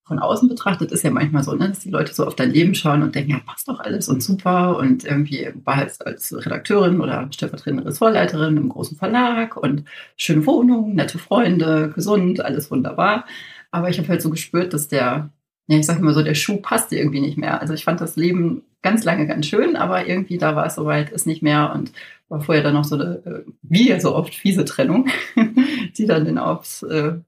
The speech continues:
ja, den, den Auslöser sozusagen gibt. Und danach, nach dieser Alpenüberquerung, habe ich halt gemerkt, ja, also so sehr ich, äh, Hamburg, äh, geliebt habe und auch immer noch liebe, das war einfach nicht mehr mein Ort. Und da waren einfach zu wenig Berge.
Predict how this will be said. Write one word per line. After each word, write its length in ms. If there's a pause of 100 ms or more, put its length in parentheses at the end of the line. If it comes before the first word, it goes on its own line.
(140)
ja, 160
den, 320
den 140
Auslöser 520
sozusagen 540
gibt. 280 (1000)
Und 200
danach, 600
nach 200
dieser 260
Alpenüberquerung, 840 (420)
habe 120
ich 80
halt 100
gemerkt, 360
ja, 140
also 200
so 100
sehr 180
ich, 240
äh, 180
Hamburg, 460
äh, 300
geliebt 440
habe 200
und 140
auch 80
immer 180
noch 180
liebe, 220
das 180
war 120
einfach 240
nicht 160
mehr 100
mein 280
Ort. 240 (540)
Und 300
da 80
waren 160
einfach 220
zu 180
wenig 300
Berge. 420